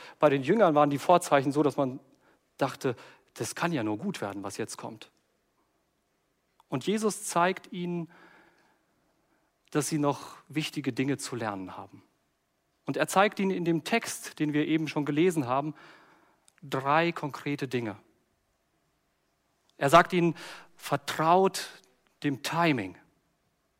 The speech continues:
In Vers sechs und sieben. "Bezeugt das Evangelium", in Vers acht, "und erwartet meine Wiederkehr", ab Vers neun. Wir leben heute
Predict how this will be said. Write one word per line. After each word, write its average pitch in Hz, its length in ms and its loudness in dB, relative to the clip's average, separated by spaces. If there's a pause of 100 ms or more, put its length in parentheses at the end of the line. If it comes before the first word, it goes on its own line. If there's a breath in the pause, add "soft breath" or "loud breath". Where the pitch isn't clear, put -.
(1040)
In 123 80 -8
Vers 123 240 0
sechs - 240 2
und 110 140 -6
sieben. 113 380 -4 (1040)
"Bezeugt 190 560 6
das 180 140 4
Evangelium", 147 760 0 (640)
in - 80 -14
Vers - 240 -4
acht, - 420 -4 (920)
"und 131 160 -4
erwartet 139 800 0 (260 soft breath)
meine 117 320 -4
Wiederkehr", 113 560 0 (800)
ab 127 140 -4
Vers - 320 -6
neun. 110 320 -6 (1500)
Wir 165 180 8
leben 208 240 2
heute 196 340 4